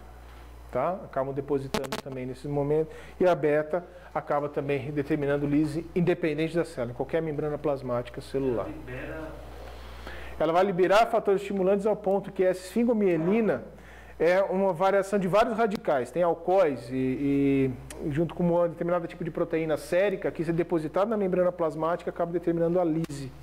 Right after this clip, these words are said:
Speaker 1: dessa membrana plasmática.
Speaker 2: É, isso é, essa, essa
Speaker 1: Essa tox-, essa toxina, a hemolisina beta, que causa hemólise beta, ela estimula a deposição disso que tá na corrente sanguínea normal.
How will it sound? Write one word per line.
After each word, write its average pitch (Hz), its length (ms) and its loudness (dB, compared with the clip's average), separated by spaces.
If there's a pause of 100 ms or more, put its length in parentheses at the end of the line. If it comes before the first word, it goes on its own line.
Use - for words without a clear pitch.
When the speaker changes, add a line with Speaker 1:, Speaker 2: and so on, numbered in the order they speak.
(340)
Speaker 1:
dessa 147 240 0
membrana 151 380 0
plasmática. 139 680 -4
Speaker 2:
É, - 20 -12
isso - 280 -16
é, 131 120 -8
essa, - 680 -12
essa - 0 -
Speaker 1:
Essa 202 240 4
tox-, - 340 -2
essa 185 240 2
toxina, 208 760 0
a 143 80 0
hemolisina 190 640 2
beta, 180 320 2
que - 120 -8
causa 156 320 0
hemólise 139 460 0
beta, 160 420 2
ela 160 120 2
estimula 226 560 2
a - 20 2
deposição 202 500 0
disso 214 200 -2
que 311 80 -2
tá 277 160 0
na 294 80 -2
corrente 269 280 0
sanguínea 247 360 4
normal. 247 500 -2